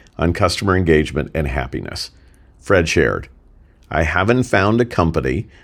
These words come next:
that can consistently deliver outstanding shareholder value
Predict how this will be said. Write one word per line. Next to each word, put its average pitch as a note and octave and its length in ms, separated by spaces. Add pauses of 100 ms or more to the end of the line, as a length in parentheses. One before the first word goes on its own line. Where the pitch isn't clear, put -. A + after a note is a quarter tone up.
(160)
that E2 160
can D#2+ 180
consistently G2+ 840
deliver E2+ 500
outstanding F2+ 680
shareholder F2+ 640
value C2+ 560